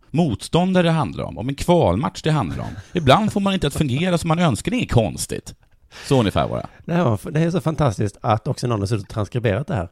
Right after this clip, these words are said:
Speaker 1: Mm.
Speaker 2: För det låter så himla
Speaker 1: Himla dumt. Det är som, äh, talspråk ska aldrig, eh, transkriberas.
Speaker 2: Det ska
Speaker 1: Exakt.
Speaker 2: alltid transkriberas.
Speaker 1: Okej.
Speaker 2: Men, men, ehm,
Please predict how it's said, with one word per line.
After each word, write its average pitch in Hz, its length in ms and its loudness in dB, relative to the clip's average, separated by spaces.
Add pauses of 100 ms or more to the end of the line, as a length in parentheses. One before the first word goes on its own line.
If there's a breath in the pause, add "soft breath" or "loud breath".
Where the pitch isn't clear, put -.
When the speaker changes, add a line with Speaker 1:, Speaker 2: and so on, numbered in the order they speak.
(100)
Speaker 1:
Mm. 127 240 0 (160)
Speaker 2:
För 147 100 -4
det 123 120 2
låter 127 260 2
så 120 180 -4
himla 127 400 -2
Speaker 1:
Himla 98 240 2
dumt. 92 380 2
Det 98 60 -8
är - 20 -4
som, 98 120 -4
äh, 104 80 0 (240)
talspråk 104 500 0
ska - 160 -6
aldrig, 73 420 -4
eh, 73 200 -4
transkriberas. - 440 -10
Speaker 2:
Det 104 60 0
ska - 120 -4
Speaker 1:
Exakt. 117 140 4
Speaker 2:
alltid - 180 0
transkriberas. 101 500 -2 (260 loud breath)
Speaker 1:
Okej. 143 360 4
Speaker 2:
Men, 151 260 4
men, 139 40 4
ehm, 139 720 2